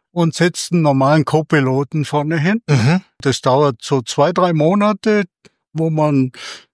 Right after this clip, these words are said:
Speaker 1: jeden Tag so Kurzstreckenflüge macht, manchmal fünf Flüge am Tag. Und zum Schluss der Kapitänscheck war eine Woche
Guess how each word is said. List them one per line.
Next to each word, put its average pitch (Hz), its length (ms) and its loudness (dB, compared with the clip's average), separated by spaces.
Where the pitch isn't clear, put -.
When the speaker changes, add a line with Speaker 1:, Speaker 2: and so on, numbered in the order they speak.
Speaker 1:
jeden 160 280 2
Tag 127 460 0
so - 200 -2
Kurzstreckenflüge 160 920 0
macht, 160 240 0
manchmal 151 320 2
fünf 190 260 2
Flüge 170 420 2
am 151 140 -2
Tag. 147 420 -2
Und 147 320 2
zum 135 180 2
Schluss - 480 -2
der 135 160 0
Kapitänscheck 147 1040 -2
war 131 240 0
eine 160 300 2
Woche 135 400 0